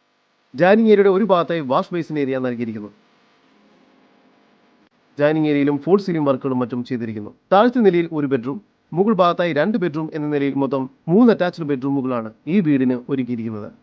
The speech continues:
താഴത്തെ നിലയിലെ ഒന്നാമത്തെ ബെഡ്റൂമാണ് നിങ്ങൾ കണ്ടുകൊണ്ടിരിക്കുന്നത്. ഈ ബെഡ്റൂമിന് പതിമൂന്നടി നീളവും പതിനൊന്നടി വീതിയുമുണ്ട്. ബെഡ്റൂമിൽ ഫോൾ സീലിംഗ് വർക്കുകൾ ചെയ്തിരിക്കുന്നു.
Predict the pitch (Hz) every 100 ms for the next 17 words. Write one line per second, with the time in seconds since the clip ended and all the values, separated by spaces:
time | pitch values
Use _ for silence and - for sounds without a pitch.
0 | _ 156 180 208 196 160 156 147 156 175
1 | 202 208 185 143 139 135 117 117 139 139
2 | 127 127 127 120 113 113 104 98 _ _
3 | - 139 139 127 131 180 - _ 165 190
4 | 226 226 220 175 156 135 135 - 165 170
5 | 220 214 190 143 139 131 113 90 _ _
6 | _ _ _ _ _ _ _ _ _ _
7 | _ _ _ - 147 131 139 131 127 185
8 | 185 190 156 139 151 139 135 123 113 104